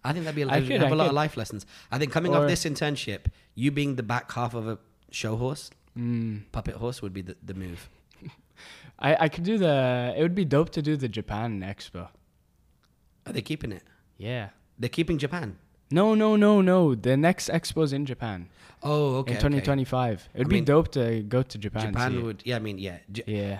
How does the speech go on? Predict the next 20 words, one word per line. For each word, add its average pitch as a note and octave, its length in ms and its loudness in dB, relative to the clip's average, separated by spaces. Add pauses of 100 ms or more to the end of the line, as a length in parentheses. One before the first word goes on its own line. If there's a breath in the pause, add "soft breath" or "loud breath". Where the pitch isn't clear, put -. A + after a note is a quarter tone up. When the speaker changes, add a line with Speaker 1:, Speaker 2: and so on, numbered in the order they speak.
Speaker 1:
Japan, A#2+ 300 0
yeah, G2 140 -4
Japan A2 480 -4
will G#2 80 -10
definitely G2 280 -10
be F2+ 120 -10
wicked. F2 380 -14 (140)
And, B2+ 140 -8
and C#3 120 0
I F3 40 4
Speaker 2:
Yeah. F3 60 0
Speaker 1:
think, G#3 240 -4 (260 loud breath)
I C3+ 80 -2
think F#3+ 140 0
what's D#3 160 -6
interesting E3 360 -6
as A2 120 -8
well C#3 120 -2
is G#2 140 -8
that G2 240 -10